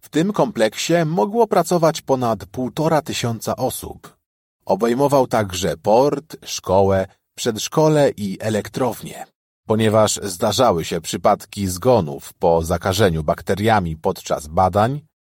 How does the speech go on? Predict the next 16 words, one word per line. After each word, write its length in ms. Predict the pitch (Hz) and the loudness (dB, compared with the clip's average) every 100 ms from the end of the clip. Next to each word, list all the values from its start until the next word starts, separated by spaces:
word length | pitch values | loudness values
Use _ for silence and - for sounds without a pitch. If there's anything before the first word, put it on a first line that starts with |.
| _ - | _ -14
zbudowano 680 | 90 113 117 107 135 185 | -4 -2 0 2 2 2
również 520 | 160 131 127 127 113 - | 2 0 -4 -4 -6 -8
cmentarz 800 | - 147 139 80 71 90 - 98 | -6 -2 -2 -4 -4 -4 -4 -6
dla 320 | 87 95 90 | -4 0 0
pracowników. 1080 | - 117 - 98 113 113 - - - - _ _ _ _ _ | 0 -4 -2 -4 -4 -8 -8 -14 -18 -20 _ _ _ _ _
Spośród 580 | - 139 139 147 147 113 | -2 0 0 2 0 4
różnych 480 | 151 190 196 202 | 4 4 2 0
środków 540 | - 151 131 - 80 85 | 0 0 0 -2 -14 -6
bojowych, 560 | 101 123 123 127 117 - _ - | -2 0 2 0 0 -8 _ -2
jakie 380 | 113 - 120 | -2 0 -2
testowano 640 | 107 120 - 117 123 165 180 | 0 -2 0 2 4 2 2
i 160 | 156 135 | 0 -4
produkowano 720 | - 139 135 - 139 123 76 | -2 0 0 0 2 0 0
w 80 | 73 | -8
tym 280 | - 98 101 | -6 -4 -2
miejscu, 600 | 123 139 135 - 165 165 | -2 -2 -6 -4 -2 -2